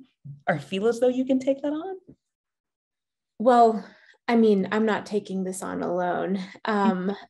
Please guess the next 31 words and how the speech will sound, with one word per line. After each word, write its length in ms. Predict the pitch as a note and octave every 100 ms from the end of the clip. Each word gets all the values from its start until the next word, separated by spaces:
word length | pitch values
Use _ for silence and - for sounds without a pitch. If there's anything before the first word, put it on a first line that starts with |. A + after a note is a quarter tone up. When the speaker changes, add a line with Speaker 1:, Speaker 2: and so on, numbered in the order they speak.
| -
Speaker 2:
and 600 | G#3 G3 F#3+ F#3+ F#3 - - F#3+ F#3+ _ -
so 220 | A3+ B3+ A3
I 100 | G#3
guess, 280 | G#3 G#3
like, 340 | A3 F#3+ F#3 - _ _ _ _ -
yes, 480 | G#3+ G#3 F3 - -
there 180 | A3 G3+
was 200 | G3+ G3
a 60 |
moment 460 | G3+ F#3+ F#3+ F#3+ F#3+
where 140 | F#3+
I 120 | F#3+ F#3+
was 120 | F#3+
like, 240 | F#3 F#3 _ _
"Oh 180 | - A3+
man, 360 | G3+ F3+ D#3+ E3
like, 200 | F3 F3 _
there 200 | G3 A3+
is 180 | A#3+ A3+
so 140 | A3 G#3
much 300 | G3 F#3+ -
here, 460 | G3 F#3 F3+ F3+ _ _ _ _ _
and 600 | G3 F#3+ F#3+ F#3+ F#3+ F#3+ -
we 220 | - G3+ G#3
are 160 | G3+
going 340 | F#3+ F#3+ F#3+ F#3+
to 80 |
have 240 | F#3 F#3 -
to 80 | F3+
build, 560 | F#3 F#3+ F#3 F3+ F3 _ _ _ _ _ _ _ -
um, 500 | G3 F#3 F3+ F3+